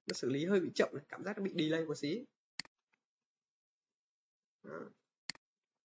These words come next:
Đó, thì mỗi lần nó nhảy qua, nó nhảy màu xanh đỏ tím vàng khác nhau, nghĩa là nó đang ghép thành công rồi đó.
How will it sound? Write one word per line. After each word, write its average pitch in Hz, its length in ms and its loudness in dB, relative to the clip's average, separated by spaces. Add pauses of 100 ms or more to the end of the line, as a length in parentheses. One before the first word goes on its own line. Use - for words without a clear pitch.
(140)
Đó, - 120 -4
thì 180 160 2
mỗi 190 200 4
lần 214 120 4
nó 175 40 2
nhảy 196 260 4
qua, 185 160 4
nó 196 60 2
nhảy 202 420 2
màu 160 140 4
xanh 196 160 2
đỏ 151 180 2
tím 156 140 0
vàng 180 220 4
khác 220 180 0
nhau, 190 240 6
nghĩa 190 160 4
là 170 240 4
nó 165 180 2
đang 196 160 4
ghép 247 180 2
thành 165 120 -2
công 185 140 4
rồi 160 120 4
đó. 220 100 0